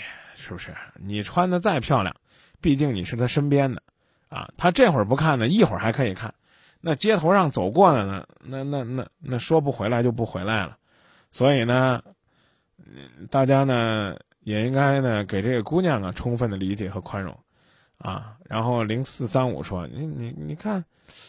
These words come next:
挺明白的姑娘，那办事儿咋，咋，咋，咋真不利索呢？”五九零三说：“他再看呢，你就下腿绊他，绊得他摔得他爬不起来了就行了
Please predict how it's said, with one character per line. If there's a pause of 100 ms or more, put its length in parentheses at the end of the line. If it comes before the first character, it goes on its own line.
(120)
挺
明
白
的
姑
娘， (500)
那
办
事
儿
咋，
咋，
咋，
咋
真
不
利
索
呢？” (600)
五
九
零
三
说
：“他
再
看
呢，
你
就
下
腿
绊
他， (480)
绊
得
他
摔
得
他
爬
不
起
来
了
就
行
了